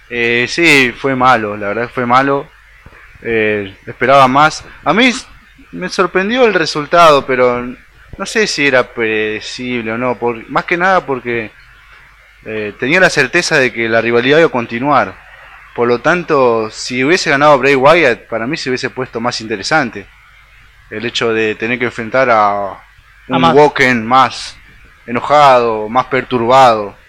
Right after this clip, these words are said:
Speaker 1: Pero, qué sé yo, no sé. Es como que va a seguir la rivalidad, va a volver a ganar Matt y, y ya está. O sea, bueno, está bien. Seguramente habrá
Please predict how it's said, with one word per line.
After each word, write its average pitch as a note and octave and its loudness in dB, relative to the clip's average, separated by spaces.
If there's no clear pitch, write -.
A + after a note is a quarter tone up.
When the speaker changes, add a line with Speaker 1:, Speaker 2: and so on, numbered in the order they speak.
Speaker 1:
Pero, B2+ 4
qué G#3+ -6
sé D3+ -8
yo, D3+ 0
no E3 0
sé. C#3+ 2
Es D3+ -8
como D3+ -2
que B2+ 0
va E3+ 6
a F#3 4
seguir F3+ 4
la F3 6
rivalidad, D#3 4
va D#3 2
a D#3+ 4
volver D#3+ 0
a D#3 2
ganar D#3 0
Matt D#3 -6
y, A#2+ -10
y C3 -14
ya C3+ -10
está. E3+ -6
O B2 -14
sea, A2 -2
bueno, C3 4
está A#2+ 2
bien. C3 2
Seguramente C3+ 2
habrá B2 4